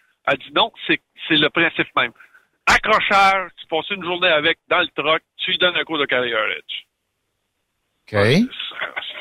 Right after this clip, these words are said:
Speaker 1: c'est ça. Là, tu vas, écoute, ça va.
Speaker 2: Là, si tu veux
Speaker 1: Fait que c'est
Speaker 2: écœurer
Speaker 1: ça, on est
Speaker 2: quelqu'un.
Speaker 1: rendu
Speaker 2: Non, mais si tu veux écœurer
Speaker 1: Et voilà. Et voilà, c'est ça. Si tu veux écœurer quelqu'un, là, t'es, t'es, t'es, t'es sur la bonne voie, là. Fait que, donc, on a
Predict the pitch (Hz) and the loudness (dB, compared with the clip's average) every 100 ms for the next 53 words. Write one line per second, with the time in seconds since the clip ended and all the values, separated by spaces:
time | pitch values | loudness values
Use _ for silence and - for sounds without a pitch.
0 | - 107 107 - - - 143 127 - 113 | -2 0 0 -2 -4 -2 0 0 -2 0
1 | 104 107 131 123 - 117 117 131 123 - | 0 0 0 -2 0 0 2 2 2 -2
2 | 123 151 - - 147 151 160 143 170 - | 0 0 0 0 2 4 4 4 2 2
3 | 113 160 151 160 - - _ _ 123 123 | 0 2 2 0 -4 -20 _ _ -2 0
4 | 104 - 123 143 139 120 113 170 165 135 | -2 -4 0 0 2 2 4 2 2 2
5 | 170 139 131 117 _ _ _ _ _ _ | 2 2 0 -4 _ _ _ _ _ _
6 | _ _ _ _ _ _ _ _ _ _ | _ _ _ _ _ _ _ _ _ _
7 | _ - 147 131 123 107 - _ - 123 | _ -2 0 2 0 -2 -6 _ -8 -6
8 | 87 80 - 135 139 135 127 135 113 - | -8 -14 -8 -2 0 2 0 0 -2 0
9 | 165 127 117 120 - 131 - 117 - 139 | 0 0 -6 -8 -8 -8 -8 -8 -4 -2
10 | 131 123 120 139 135 156 117 98 - - | 2 2 0 -4 0 2 2 -2 -14 -20
11 | - - - - - - - 175 202 196 | -20 -18 -16 -14 -16 -4 0 2 4 4
12 | - - _ 147 269 226 185 196 254 269 | 0 -10 _ 0 2 2 0 4 6 6
13 | 262 | 4